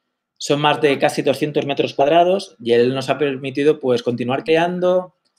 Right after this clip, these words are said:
y ser, eh, poder hacer otro tipo de obras como más, más industriales y mucho más grandes.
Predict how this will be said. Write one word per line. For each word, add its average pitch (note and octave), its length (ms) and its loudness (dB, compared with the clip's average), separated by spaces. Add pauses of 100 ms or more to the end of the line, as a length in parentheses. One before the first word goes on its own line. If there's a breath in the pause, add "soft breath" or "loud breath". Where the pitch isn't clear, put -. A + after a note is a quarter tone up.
(480)
y A#2+ 180 0
ser, C3+ 420 2
eh, A#2 640 4 (200)
poder B2+ 200 6
hacer C#3 260 4
otro C3+ 360 2
tipo C#3 240 2
de C3+ 320 4
obras C#3 260 2
como B2+ 200 -4
más, A#2+ 460 -4 (560)
más A#2 180 -2
industriales D#3+ 920 4
y C3+ 60 -6
mucho B2+ 220 -6
más A#2 160 -4
grandes. G2+ 500 -4